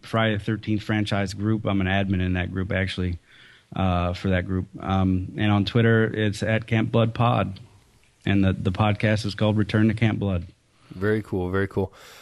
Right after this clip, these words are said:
Speaker 2: And, uh, so, uh, uh, I'm assuming that when, when and if you do branch out to the, the, uh, Nightmare on Elm Street podcast, it'll be, uh, right around that same, the, the same sites?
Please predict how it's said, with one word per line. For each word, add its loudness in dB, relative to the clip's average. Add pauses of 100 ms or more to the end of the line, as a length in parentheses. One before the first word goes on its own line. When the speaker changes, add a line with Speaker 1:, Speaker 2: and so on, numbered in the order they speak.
(260)
Speaker 2:
And, 4
uh, 6
so, 4
uh, -2
uh, 2
I'm 2
assuming 4
that 2
when, 2
when 4
and 4
if 0
you 0
do 4
branch 0
out 0
to -4
the, 0 (240)
the, 0 (580)
uh, -2
Nightmare 0
on 2
Elm 0
Street -4
podcast, -4
it'll -2
be, 0
uh, -2 (440)
right 0
around 0
that -4
same, -4 (220)
the, 0
the -2
same -2
sites? -4